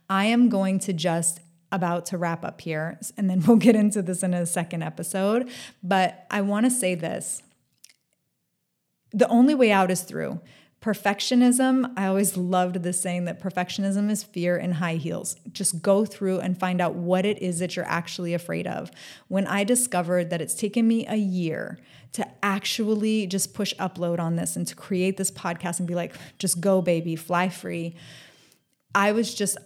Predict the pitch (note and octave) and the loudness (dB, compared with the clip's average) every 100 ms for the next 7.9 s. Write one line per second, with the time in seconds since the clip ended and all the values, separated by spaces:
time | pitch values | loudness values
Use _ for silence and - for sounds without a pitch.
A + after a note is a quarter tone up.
0 | - G3+ G3+ G3+ F#3 F#3+ F#3 - F3 E3+ | -2 -2 2 -2 0 -2 -4 -2 -2 -2
1 | E3 E3+ D#3+ E3+ - E3+ F3 E3 E3 D#3+ | -2 -2 -2 -4 -4 -2 -2 -4 -4 -4
2 | E3 D#3 - E3 E3 F3 E3+ G3 F3+ E3 | -4 -4 -2 -2 -2 -4 -4 -4 -2 -2
3 | D#3+ E3 E3+ - F#3 E3+ F3 E3+ G3 A3+ | -2 -4 -8 -6 -4 -4 -2 0 4 4
4 | G#3 G#3+ G#3 G3 G3+ G#3 G#3 F#3 F3 E3 | 4 4 4 6 4 4 2 2 2 2
5 | F3 E3+ - - F3+ - F#3 F3+ F3+ F3 | 0 0 -6 -18 -18 -6 -2 2 4 2
6 | E3+ - - G3 F#3 - - - F#3+ G3 | 0 -6 -6 0 0 -2 -4 0 2 4
7 | F#3 F3 F3 F3 F3 E3+ F3+ - | 2 2 2 0 0 -4 -6 -10